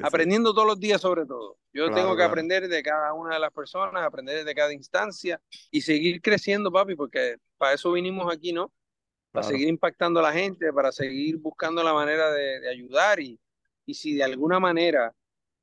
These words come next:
Speaker 2: eh, a través de, de la película nosotros le podemos cambiar la vida a alguien, ya yo cumplí mi misión.
Speaker 1: Pues Osvaldo, en verdad, muchas gracias por darnos la oportunidad de esta entrevista.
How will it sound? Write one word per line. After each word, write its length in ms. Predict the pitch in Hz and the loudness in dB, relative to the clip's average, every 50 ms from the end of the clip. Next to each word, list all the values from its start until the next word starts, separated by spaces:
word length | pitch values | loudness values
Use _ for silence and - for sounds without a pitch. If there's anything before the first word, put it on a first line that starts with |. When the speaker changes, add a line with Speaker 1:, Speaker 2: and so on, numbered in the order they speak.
| _ - | _ -8
Speaker 2:
eh, 640 | 131 135 131 131 127 127 123 120 120 117 117 110 107 | -6 -4 -4 -2 -2 -4 -4 -4 -2 -4 -4 -4 -2
a 100 | 120 127 | -2 -2
través 480 | 127 135 131 123 131 151 156 156 - - | 0 0 0 2 2 0 -2 -2 -6 -4
de, 200 | 175 175 165 156 151 147 139 139 | -2 0 0 0 -2 -6 -8 -4
de 140 | 143 143 139 | -2 0 2
la 120 | 135 127 | 2 0
película 480 | - 135 139 160 165 - - 127 120 117 | 0 -2 -4 -6 -8 -8 -8 -8 -8 -8
nosotros 340 | 120 - 120 - 147 156 | -10 -14 -16 -10 -4 -2
le 60 | 165 151 | -2 0
podemos 260 | 147 160 160 165 160 | 0 -2 -4 -4 -2
cambiar 380 | - 170 151 147 156 147 156 156 | -2 -2 0 0 0 0 2 2
la 120 | 156 151 | 2 2
vida 280 | 147 151 156 151 151 156 | 2 2 2 4 4 4
a 20 | 165 | 4
alguien, 360 | 170 165 160 156 156 156 139 123 | 2 0 -6 -10 -12 -12 -6 -2
ya 120 | 127 131 | -2 -2
yo 140 | 139 143 135 | -2 -4 -8
cumplí 360 | 139 147 143 120 151 151 156 | -10 -12 -10 -2 -2 -2 0
mi 120 | 156 151 143 | 0 -4 -8
misión. 440 | 131 120 - - 135 127 127 123 - _ | -8 -10 -10 -10 -10 -12 -12 -16 -4 _
Speaker 1:
Pues 120 | 123 120 | 4 4
Osvaldo, 380 | 120 120 120 120 131 147 156 160 | 4 4 4 2 2 4 2 2
en 80 | 147 | 2
verdad, 340 | 131 123 120 117 127 135 - | 0 0 2 2 2 0 -2
muchas 300 | - 123 120 - 139 135 - | -6 -10 -4 -2 -2 -2 0
gracias 280 | 123 127 127 - 139 | 0 0 0 -2 -4
por 140 | - 127 117 | -4 -4 -4
darnos 240 | 113 110 110 113 110 | -4 -4 -4 -6 -6
la 60 | 117 | -6
oportunidad 540 | 117 123 117 - - 123 117 117 113 113 113 | -6 -6 -8 -8 -6 -6 -4 -2 0 0 0
de 60 | 113 | -2
esta 140 | 110 - 120 | -2 -4 -6
entrevista. 800 | 120 110 120 120 135 160 123 117 - - 131 131 131 135 - | -4 -2 -2 0 0 0 -2 -4 -4 -2 -2 0 -2 -4 -6